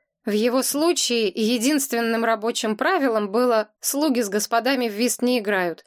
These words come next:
и он уже его нарушил. Салатоне развалился на стуле, как сытый котяра, и на Тайе Марински даже не смотрел.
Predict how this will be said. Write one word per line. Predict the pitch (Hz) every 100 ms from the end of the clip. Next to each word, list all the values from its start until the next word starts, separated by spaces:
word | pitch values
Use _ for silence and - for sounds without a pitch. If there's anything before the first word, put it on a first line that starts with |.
| _ _ -
и | 226
он | 247 285
уже | 277 220 254
его | 269 220 190
нарушил. | 185 185 165 160 - 175 - _ _ _ _ _ _ _ _ _
Салатоне | - - 262 269 277 381 427 427
развалился | 311 254 233 240 285 285 262
на | 254 233
стуле, | - - 320 311
как | 277 247 233
сытый | - 277 269 254 208
котяра, | 240 208 - 220 202 185 170
и | - 247
на | 240 247
Тайе | - 311 320 285 262
Марински | 240 226 196 233 381 339 - - 190
даже | 170 254 311 285 285
не | 262
смотрел. | 240 220 208 196 180 175